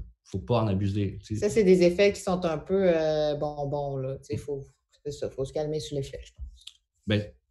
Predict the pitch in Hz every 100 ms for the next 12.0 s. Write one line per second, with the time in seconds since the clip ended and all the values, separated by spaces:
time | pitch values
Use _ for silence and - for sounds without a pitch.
0 | _ 120 107 101 101 98 98 - 113 98
1 | - 107 98 90 90 101 98 98 92 -
2 | 110 90 - - - - - - 180 -
3 | 170 196 180 175 208 202 190 175 - 226
4 | 240 196 196 175 160 170 165 196 196 175
5 | 160 147 160 190 - 147 160 151 143 139
6 | 131 143 - 139 131 127 123 123 - -
7 | _ _ - - - 69 67 - - 85
8 | 85 82 82 - - _ 92 90 - 90
9 | 92 82 73 - - - 95 - - _
10 | _ _ _ 110 101 101 - 127 123 -
11 | - 104 92 90 90 85 82 - -